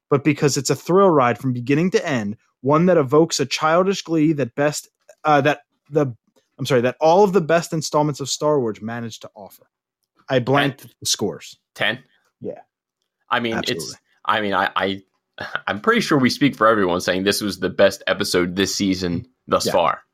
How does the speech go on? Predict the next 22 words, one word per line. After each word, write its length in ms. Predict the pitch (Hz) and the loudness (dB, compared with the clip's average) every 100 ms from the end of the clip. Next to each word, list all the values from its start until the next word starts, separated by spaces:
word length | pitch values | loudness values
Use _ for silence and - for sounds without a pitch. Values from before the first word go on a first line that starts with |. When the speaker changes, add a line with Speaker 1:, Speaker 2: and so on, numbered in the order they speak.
| _ - | _ 2
Speaker 1:
It 60 | |
was 120 | 170 | 4
the 60 | 147 | 4
best 240 | 131 123 | 0 0
episode 260 | 127 - 123 | 0 2 0
of 60 | 90 | 0
the 60 | |
series, 500 | - 120 120 71 - - _ _ _ _ - | 0 2 2 0 -12 -20 _ _ _ _ -2
I 60 | |
Speaker 2:
I 20 | |
mean, 120 | 143 139 | 0 0
Speaker 1:
imagine. 180 | 110 | 0
Speaker 2:
that's, 300 | 120 113 117 | 2 2 0
that, 200 | - - - | -2 -2 0
uh, 120 | - | -2
definitely 360 | - 226 214 160 | 2 0 2 0
there's 140 | 143 | 0
some 120 | 143 | 2
argument 420 | 110 104 101 95 | 2 2 0 -2
there, 220 | - 92 90 | 2 2 4
but 180 | 95 | 2
I, 240 | 107 131 | 2 2